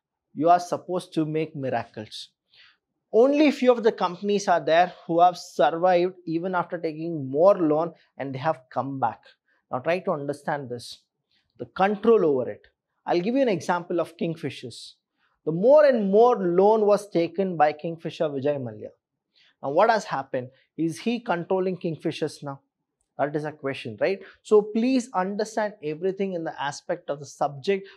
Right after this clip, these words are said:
with a practicality. Next one is regulatory framework. Now regulatory framework, who does it? Every company operates within a regulatory framework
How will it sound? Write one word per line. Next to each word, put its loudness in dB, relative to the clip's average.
with -6
a -2
practicality. -6
Next -4
one 6
is 4
regulatory 4
framework. -2
Now -4
regulatory -4
framework, -4
who -4
does 2
it? -6
Every 8
company 2
operates 2
within -2
a 6
regulatory 0
framework -12